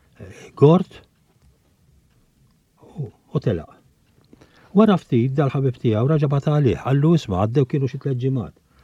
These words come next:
Qallu, "Gort raġa' ir-, eh, irċeva telegram ieħor biex jinternawk." Għaddew xi żmien,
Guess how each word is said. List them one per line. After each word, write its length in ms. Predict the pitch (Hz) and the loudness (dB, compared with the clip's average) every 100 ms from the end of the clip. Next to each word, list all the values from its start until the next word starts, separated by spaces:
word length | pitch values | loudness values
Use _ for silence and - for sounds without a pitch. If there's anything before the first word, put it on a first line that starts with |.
| - - | -18 -6
Qallu, 280 | 147 127 | -2 0
"Gort 280 | 135 180 101 - | 2 2 2 2
raġa' 420 | 147 104 92 82 _ _ - | 0 2 -2 -4 _ _ -2
ir-, 220 | 127 113 - | -2 0 0
eh, 220 | 123 101 - | 0 2 0
irċeva 680 | 127 - 175 165 147 165 185 _ _ - | 0 2 4 4 4 2 0 _ _ -6
telegram 500 | 143 123 123 160 143 | 0 2 4 4 4
ieħor 460 | 101 117 87 104 104 | 2 2 2 0 -2
biex 180 | 127 - | -6 -8
jinternawk." 640 | 104 101 104 104 92 76 _ _ _ _ _ _ _ _ _ _ _ _ _ _ _ - | -8 -8 -8 -6 -8 -12 _ _ _ _ _ _ _ _ _ _ _ _ _ _ _ -12
Għaddew 320 | 95 87 92 | -12 -8 -8
xi 140 | - 143 | -4 -2
żmien, 340 | 165 202 214 | 2 2 2